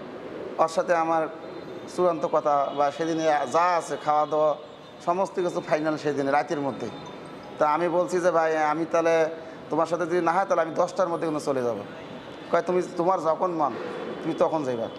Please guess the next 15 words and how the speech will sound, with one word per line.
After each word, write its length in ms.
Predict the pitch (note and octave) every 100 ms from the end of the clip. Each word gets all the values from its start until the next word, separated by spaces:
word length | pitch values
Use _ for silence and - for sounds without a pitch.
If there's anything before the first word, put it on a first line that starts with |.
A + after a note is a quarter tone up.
| - - - - -
কিন্তু 240 | D3 C#3+
আমারও 280 | C#3 E3 F#3
কথা 400 | E3+ F3+ A3 D#4+ - - - - -
যে 300 | D#3 D#3 C3+ - - - - - -
একটা 300 | E3 E3+ - F3+
কথা 220 | F#3 F#3
যেন 140 | G3+
নড়চড় 400 | G#3 E3+ - E3
হয় 160 | C#3 C3
না, 100 | A#2 G#2 - - -
তুমি 220 | D#3 F3+
বিনিময়ে 380 | E3+ F3+ G3+ G#3 G#3
কিছুই 240 | G#3 G#3+
পাইবে 240 | E3+ C#3
না।" 100 | B2